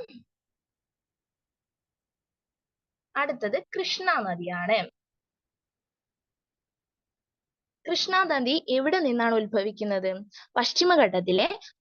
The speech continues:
മഹാബലേശ്വർ കുന്നുകളിൽ നിന്ന് ഉത്ഭവിക്കുന്ന നദിയാണ് കൃഷ്ണ നദി. അപ്പൊ ഉത്ഭവം എവിടെയാണെന്ന് നോക്കണം ട്ടോ. ഉപദ്വീപീയ നദികളുടെ നമ്മൾ പറഞ്ഞു ഗോദാവരി എവിടെയാണ്?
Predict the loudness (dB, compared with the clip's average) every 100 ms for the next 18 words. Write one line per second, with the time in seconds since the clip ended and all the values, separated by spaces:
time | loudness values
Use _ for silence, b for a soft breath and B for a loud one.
0 | 0 2 2 2 2 2 0 0 -2 0
1 | 0 2 2 2 0 -4 -4 -6 B B
2 | 0 2 2 0 -2 -2 0 0 2 2
3 | 2 0 -2 0 0 0 -2 -2 -4 -4
4 | -4 B B -4 2 2 2 0 0 0
5 | -4 -8 _ -4 0 2 2 -2 0 -2
6 | -2 -4 -2 2 2 0 -6 -6 -4 -4
7 | -2 0 0 0 0 0 -2 -4 _ _
8 | -6 -2 2 2 2 2 0 2 2 2
9 | 2 0 -2 -2 -2